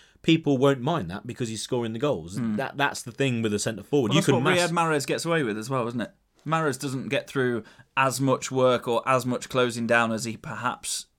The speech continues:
Speaker 2: could or should, but he gets goals, assists, uh, makes things happen all the time.
Speaker 1: Which, which still irks some people, which is weird for me, because I still think he does actually do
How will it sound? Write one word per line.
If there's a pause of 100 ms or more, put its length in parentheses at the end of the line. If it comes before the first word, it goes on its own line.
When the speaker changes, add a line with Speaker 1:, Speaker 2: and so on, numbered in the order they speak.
(160)
Speaker 2:
could
or
should, (560)
but
he
gets
goals,
assists, (100)
uh,
makes
things
happen
all
the
time.
Speaker 1:
Which,
which
still
irks
some
people,
which (560)
is
weird
for
me, (160)
because
I
still
think
he
does
actually
do